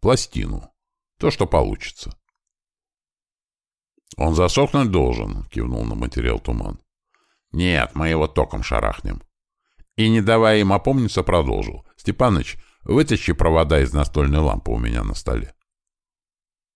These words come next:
Тот, не отводя взгляда от моих действий, молча подошёл к лампе, просто выдернул из лампы провода и протянул их мне.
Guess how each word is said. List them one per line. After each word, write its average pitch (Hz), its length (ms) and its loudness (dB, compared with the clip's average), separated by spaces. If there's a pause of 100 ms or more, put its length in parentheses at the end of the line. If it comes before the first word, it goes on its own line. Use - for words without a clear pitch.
(560)
Тот, - 240 -4
не 69 80 -2
отводя 65 460 0
взгляда 60 440 -2
от 58 140 -6
моих 58 360 -4
действий, - 460 -8
молча 87 380 -4
подошёл - 520 -6
к - 100 -16
лампе, - 440 -8
просто - 300 -4
выдернул 67 680 0
из 67 40 -2
лампы 67 360 -2
провода 71 520 2
и 143 60 2
протянул 76 560 0
их - 120 -10
мне. - 220 -8